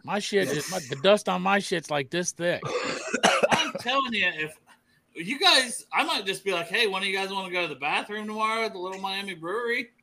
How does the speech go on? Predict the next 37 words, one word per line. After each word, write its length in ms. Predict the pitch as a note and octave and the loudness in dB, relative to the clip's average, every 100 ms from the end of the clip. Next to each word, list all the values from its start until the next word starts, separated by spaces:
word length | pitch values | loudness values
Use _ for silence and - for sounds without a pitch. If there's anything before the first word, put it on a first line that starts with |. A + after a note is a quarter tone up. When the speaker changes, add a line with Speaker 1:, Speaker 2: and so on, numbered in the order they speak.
| - - B2+ | -20 -16 -4
Speaker 1:
Mutual 440 | E3 E3+ F3+ F3 | -2 0 0 0
Speaker 2:
Just 100 | D3+ | 4
like, 80 | E3+ E3+ | 6 8
Speaker 1:
J 60 | F3+ | 8
O? 280 | G3+ A3 - _ _ _ | 6 4 -4 _ _ _
Speaker 2:
Yeah, 300 | - A3+ C4 | 4 6 6
Speaker 1:
Yeah. 0 | |
Speaker 2:
let's 300 | F#3+ F3 - | 4 -4 -8
fucking, 460 | - A3+ A3 G3 D#3 E3 | -6 -4 -2 -4 -8 0
hey, 220 | G3 D#3 | 2 4
don't 200 | D#3+ A3+ | 0 0
look 140 | C4 B3+ | 0 0
at 80 | |
each 180 | A#3+ A#3 | -2 0
other. 220 | A#3 A3+ | 2 2
No 140 | G#3 A3+ | 2 2
eye 220 | B3 B3 G#3 | 4 2 0
contact. 600 | F#3 E3 F3+ F3+ F#3 _ _ _ _ | -6 -2 0 0 -2 _ _ _ _
It's 180 | - - | -20 -4
hands 340 | D#3+ G3+ G#3+ - | 2 2 2 0
down. 480 | G#3+ A3 A3+ A3+ - _ _ - | 2 4 2 0 -4 _ _ 0
Speaker 1:
Eye 140 | F3+ C4+ | 2 4
Speaker 2:
Just 80 | |
fucking 120 | B3+ A3+ | 4 2
Speaker 1:
contact's 360 | G3 G3+ G3 | 6 6 6
the 100 | - | 2
best, 360 | D#3 F#3 G#3+ - | 2 6 6 4
though, 180 | D3 C3 | 0 0
man. 220 | C3+ E3+ | -2 -2
We 100 | G#3 | -2
can 120 | C4 | -2
do 160 | A3+ D3+ | 0 2
eye 160 | B2 | 0
contact. 580 | A#2+ A#2+ A#2 C3 - C#3 | -2 -8 -8 -4 0 0
Speaker 2:
Mm. 60 | C3+ - _ _ _ _ _ _ _ _ | -2 -6 _ _ _ _ _ _ _ _
Speaker 1:
Watch 300 | E3 E3 - | 4 4 4
this. 300 | D3+ G2 | 0 0